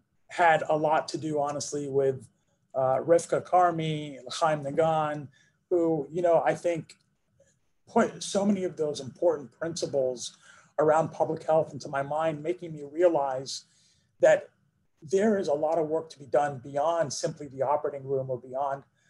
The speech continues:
the trauma center. And I love this motto, uh, at Hopkins where it says, "Protecting health, saving lives millions at a time." And I think this really kind of demonstrates both the opportunity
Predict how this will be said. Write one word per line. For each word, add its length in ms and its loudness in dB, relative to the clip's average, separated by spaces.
the 80 -6
trauma 380 2
center. 340 -8
And 80 4
I 80 6
love 320 4
this 260 -4
motto, 800 2
uh, 160 2
at 100 0
Hopkins 460 -2
where 120 -4
it 40 -14
says, 140 -6
"Protecting 540 -4
health, 480 0
saving 420 -2
lives 300 2
millions 300 -2
at 80 -2
a 60 -6
time." 380 -2
And 80 -4
I 80 0
think 340 -4
this 440 0
really 200 2
kind 220 -2
of 100 -4
demonstrates 540 -4
both 320 0
the 120 -4
opportunity 840 -4